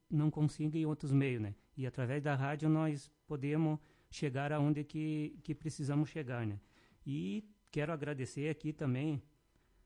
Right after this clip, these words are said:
a toda a equipe que nós trabalhamos ali da nossa chapa, né? A Jocely, a Jurema, o Simon, o Carlos, o Valdemir e também o Conselho Fiscal também, que faz parte aqui da, da chapa nossa,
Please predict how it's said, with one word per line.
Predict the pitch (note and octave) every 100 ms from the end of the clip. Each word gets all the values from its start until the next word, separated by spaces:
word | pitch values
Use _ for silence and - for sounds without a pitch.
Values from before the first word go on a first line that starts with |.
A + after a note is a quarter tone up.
| _ _ _
a | C#3+ C#3
toda | - D#3+ F3 D#3 - _ _
a | D3+ C3+ C3
equipe | A#2+ - C#3+ - C#3+
que | C#3+ C3 A#2 G#2+ - C3
nós | A#2+ C3+
trabalhamos | - C#3 B2 A2+ B2+ D#3 B2+
ali | B2
da | C3+
nossa | A#2+ B2+ C3 C3+ A#2+ A#2 A#2 - -
chapa, | - B2+ F#3+ - C3+
né? | D3 G#3 - _ _ -
A | A#2 A2+ A2+
Jocely, | A2 - A2 B2 F3+ G3 - _ -
a | B2
Jurema, | A2 A2+ A2+ D3+ F3+ F#3 E3 - _ _ -
o | C3
Simon, | - C3+ D#3+ F#3 F3+ F3 E3+
o | A2
Carlos, | C3 C#3 F3 G3 F#3+ D3
o | C#3 A#2+
Valdemir | B2 A#2 A#2 B2 F#3+ C#4 - _ -
e | D#3+
também | F3 F#3+ F#3 G3+ G#3+
o | A3+ A3+
Conselho | A3 G#3+ G#3 G3 G#3+
Fiscal | G#3 - - D#3 G3
também, | E3+ C#3+ F3+
que | F3+ C3
faz | - C#3 C3+
parte | - C#3+ D#3+ C3+
aqui | - C#3+
da, | C#3 G#2
da | G#2+ G#2
chapa | - A#2 C3+ A#2+
nossa, | A2 B2 F3 - G2+